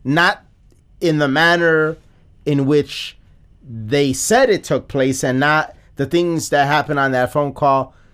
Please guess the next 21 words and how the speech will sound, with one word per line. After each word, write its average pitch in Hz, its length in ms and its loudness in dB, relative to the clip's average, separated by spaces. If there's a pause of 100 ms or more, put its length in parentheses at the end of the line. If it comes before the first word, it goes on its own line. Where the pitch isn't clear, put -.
(340)
didn't 147 300 0
go 135 160 0
down 139 240 0
the 131 100 -2
way 135 140 0
they 120 180 -2
said 180 480 0
they 131 140 0
went 123 260 -4
down, 123 480 -2
but 143 160 -2
at 147 60 0
least 160 260 -2
there 151 160 2
was 151 260 0
a 117 120 -4
phone 190 340 -2
call 123 420 -2 (460)
as 131 220 -2
opposed 156 640 -2
to 120 480 0